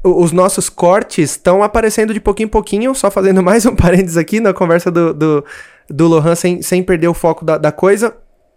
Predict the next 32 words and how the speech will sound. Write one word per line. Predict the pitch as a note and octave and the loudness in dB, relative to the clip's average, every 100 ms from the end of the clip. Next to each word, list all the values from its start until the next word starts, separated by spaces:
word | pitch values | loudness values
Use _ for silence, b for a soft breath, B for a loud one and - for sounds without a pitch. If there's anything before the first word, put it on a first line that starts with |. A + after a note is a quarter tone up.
| _ _ _ | _ _ _
A | - | -4
gente | D#3 E3+ | -2 0
tá | F#3 | 0
fazendo | F3+ F3 | 0 0
os | D3+ | -2
cortes | - E3 F3 F3+ | 0 2 2 0
e | |
tá | F3+ | -4
soltando | F3+ F#3 F3 F#3 | 0 0 0 0
em | F#3 | 0
playlists. | F3 F#3 G3 E3+ F#3+ F3 - B2+ - B B B - | 0 0 0 0 0 -2 -8 -10 -10 B B B -6
Então, | C#3 F3 | 0 0
se | - | 0
você | E3+ F#3+ | -2 -2
quiser | F#3 F3 | 0 0
ver | D#3+ | 2
o | E3 | 0
corte | D#3 - G#3+ G#3 - | 0 0 2 2 -4
direto | C3 C#3 D3+ F#3+ F#3+ | -2 2 2 2 2
ali, | C#3+ C#3+ | 0 2
os | C#3 | 0
assuntos | C#3 - D#3+ | -2 -2 -4
que | - | -4
foram, | - D#3+ D3+ | 0 0 0
tiveram | - - D3+ D#3 | -2 -4 -2 0
mais | D#3 D#3 | 0 -2
em | D3 | 0
alta | D3+ F3 D#3+ | 0 -2 -2
durante | D3+ D3+ | -2 -2
o | D3+ | -2
nosso | D3 - | -4 -4
bate-papo, | C3+ - F#3 G3 D3 | -6 -2 0 0 -2